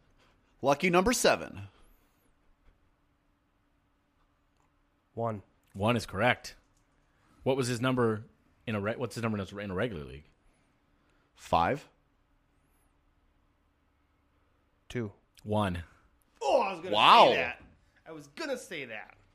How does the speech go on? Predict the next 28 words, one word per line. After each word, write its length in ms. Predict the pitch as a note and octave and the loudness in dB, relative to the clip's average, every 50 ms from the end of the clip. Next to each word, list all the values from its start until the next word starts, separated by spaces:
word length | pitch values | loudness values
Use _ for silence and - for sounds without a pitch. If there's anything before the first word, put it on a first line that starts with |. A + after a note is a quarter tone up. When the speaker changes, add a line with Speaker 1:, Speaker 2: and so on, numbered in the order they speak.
| _ _ _ _ _ _ _ _ _ _ _ _ - - - - _ _ _ _ _ _ _ _ _ _ _ _ _ _ _ _ _ - | _ _ _ _ _ _ _ _ _ _ _ _ -20 -20 -20 -20 _ _ _ _ _ _ _ _ _ _ _ _ _ _ _ _ _ -14
Speaker 2:
Come 120 | G#2+ C#3+ | -10 -8
Speaker 1:
All 60 | C#3+ | -8
right. 100 | A#2+ A2+ | -8 -8
Speaker 2:
on, 80 | A2 A2 | -8 -12
Aaron. 280 | G#2+ G#2+ G#2+ G#2+ G#2+ G#2+ - _ _ _ _ - | -12 -12 -14 -14 -16 -18 -20 _ _ _ _ -18
Speaker 3:
Yep. 120 | G#2 A2+ - - - A2 - _ _ _ - | -18 -18 -18 -20 -20 -20 -20 _ _ _ -6
Not 200 | G#2+ A2 A2+ A2+ | -4 -2 -2 0
bad. 220 | B2 A#2+ A2+ F#2+ | 0 -2 -2 -2
It's 100 | F#2+ G2 | -6 -8
a 60 | A#2+ | -6
good 120 | A#2 D3 D3+ | -4 -2 0
year 120 | D#3 D#3+ | 2 4
to 80 | D3 C3+ | 4 6
have 140 | C#3 C3 | 6 4
Anthony 320 | C3 C3+ B2+ - B2 A2+ A2 | 2 0 0 -2 -4 -4 -2
Davis, 280 | A2+ A2+ G#2 G2 - | 0 0 0 -2 -4
apparently. 400 | - E2+ F#2 F2+ F2 D#2+ E2+ E2 D#2+ - _ _ _ _ _ _ _ _ _ _ - _ _ _ _ _ _ - | -10 -12 -10 -10 -10 -10 -12 -14 -14 -16 _ _ _ _ _ _ _ _ _ _ -20 _ _ _ _ _ _ -4
Next 220 | - B2 A#2 - - | -2 -2 2 6 8
up, 260 | D#3+ C#3+ - - - - _ _ _ _ _ - | 8 8 6 0 -16 -20 _ _ _ _ _ -4
he 120 | - E3 | -2 2
was 160 | F3+ F3+ D3 | 2 2 2
injured 360 | C#3 E3 E3+ F#3 E3+ D#3 D3 B2+ | 2 2 0 2 2 2 2 4
a 40 | |
large 360 | A2 A2+ A#2 B2 C3 B2 G#2+ - | 4 4 6 4 4 2 0 0
part 180 | - B2 B2+ B2+ | 2 2 2 2
of 60 | A2 | 2
last 280 | A2+ A#2 B2 A#2 - | 0 0 0 -2 -4
season. 380 | - - C#3 B2 A2 G2+ F#2 | -6 -6 -6 -6 -6 -8 -10